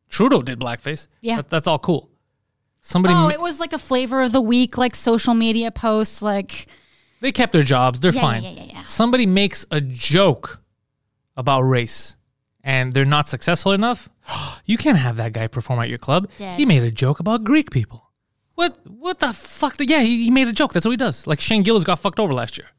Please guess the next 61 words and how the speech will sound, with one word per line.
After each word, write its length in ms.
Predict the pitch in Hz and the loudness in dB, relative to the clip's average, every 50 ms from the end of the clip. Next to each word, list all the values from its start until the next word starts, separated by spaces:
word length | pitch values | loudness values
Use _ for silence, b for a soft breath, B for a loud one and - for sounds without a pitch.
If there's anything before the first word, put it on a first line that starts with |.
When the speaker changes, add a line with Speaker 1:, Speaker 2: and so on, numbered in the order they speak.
| _ _ _ _ _ _ _ | _ _ _ _ _ _ _
Speaker 1:
It 100 | - 180 | -8 -2
turned 160 | - 269 269 | 0 0 2
into 140 | 254 226 220 | 2 2 0
a 40 | 190 | 2
good 160 | 156 185 190 | 2 0 0
thing, 140 | - 160 135 | 0 0 -2
though, 80 | 135 120 | -2 -4
for 100 | - 123 | -4 -6
Shane 200 | - 139 127 120 | -4 -4 -4 -4
Gillis 220 | 123 120 113 - | -4 -6 -6 -6
when 80 | 131 127 | -6 -6
he 60 | 131 127 | -4 -2
got 180 | 143 151 143 | -2 -2 -2
kicked 220 | - - 139 - 143 | -6 -10 -6 -4 -4
off 160 | 143 - - | -4 -4 -6
of 100 | 135 123 | -6 -6
S 180 | 135 127 - | -6 -6 -6
N 120 | 143 131 147 | -6 -4 -2
L. 160 | 185 220 226 _ _ | -4 -4 -6 _ _
Speaker 2:
Yeah. 240 | 208 214 214 202 180 - _ _ - | -16 -14 -14 -14 -16 -18 _ _ -8
Speaker 1:
I 40 | 139 | -6
think 260 | - - 160 143 - - | -2 -2 -2 -2 -4 -8
for, 260 | - - 147 139 127 | -8 -8 -8 -8 -4
for 140 | - 147 131 | -2 0 2
him, 180 | 135 151 151 | 2 2 2
it 160 | 135 123 117 | 2 0 -2
did 260 | 113 135 131 123 117 123 | -2 -2 -2 -2 -4 -6
wonders 300 | 117 123 127 120 117 - | -4 -4 -2 -2 -4 -6
for 80 | - - | -6 -10
his 80 | - | -10
career. 320 | - - 127 127 123 117 - _ _ _ _ _ _ _ _ | -6 -4 -4 -4 -4 -4 -8 _ _ _ _ _ _ _ _
'Cause 140 | - 131 | -4 0
then 120 | 120 147 147 | 2 2 2
he 80 | 131 147 | 2 2
got 180 | 143 151 147 | 2 0 2
the 100 | - 139 | 2 2
right 200 | 147 135 131 160 | 2 2 0 0
fan 220 | - - 147 147 147 | -2 -2 0 0 0
base, 140 | 135 131 123 | 0 -2 -4
people 200 | - 139 127 139 123 | -6 -6 -6 -4 -4
who 60 | 120 | -4
weren't 260 | 127 127 131 131 127 | -4 -4 -4 -4 -4
offended, 360 | 123 - - 123 127 139 143 | -6 -6 -6 -4 -4 -2 -4
and 160 | 127 117 120 120 | -4 -4 -6 -6
they 120 | 107 - - - | -8 -10 -6 -6
all 80 | 127 | -4
Speaker 2:
Oh, 20 | 123 | -4
yeah, 120 | 349 359 | -4 -2
Speaker 1:
supported 200 | 339 302 - - | -2 0 0 0
Speaker 2:
I 40 | 240 | 0
Speaker 1:
him. 40 | 220 | -2
Speaker 2:
heard 220 | 330 339 330 247 | -4 -6 -6 -8
that. 240 | - 208 202 185 - _ | -10 -12 -14 -14 -12 _
I 60 | - 247 | -8 -6
heard 220 | 247 302 359 320 | -2 -2 -2 0
that 140 | 285 285 - - | -2 -4 -4 -4
whole 220 | - 302 311 302 | -4 -4 -4 -4
thing, 280 | - - 349 359 311 254 | -2 -2 -2 -2 -2 -4
by 140 | 208 196 | -6 -10
the 120 | - 190 180 | -12 -12 -12
way. 300 | 196 202 - - 226 | -12 -12 -12 -12 -14